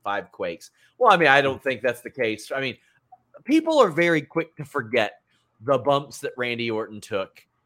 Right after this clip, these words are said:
in oh four, both as he was a heel working with a guy like Mick Foley, who was not gonna take a bunch of bumps,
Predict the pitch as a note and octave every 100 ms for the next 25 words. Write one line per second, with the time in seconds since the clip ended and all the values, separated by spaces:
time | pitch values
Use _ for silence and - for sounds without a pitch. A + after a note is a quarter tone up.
0 | _ A2+ A#2+ - C3 C3 - G2+ F2+ E2+
1 | - _ _ A2+ D3 C#3+ - C3 C3+ C3
2 | C3+ A#2+ B2 A#2 A2 - _ _ C3+ C#3
3 | A#2+ F#3+ B3 C4+ D#3+ F3+ G3 F3 D3+ D3
4 | B2+ D3 D3+ C3+ C3+ C3+ - - D3+ E3
5 | A#3+ F#3 B2+ A#2 A#2 C3+ D#3 F3+ F3 F#3+
6 | G3 G3+ F#3+ G3+ G#3+ - -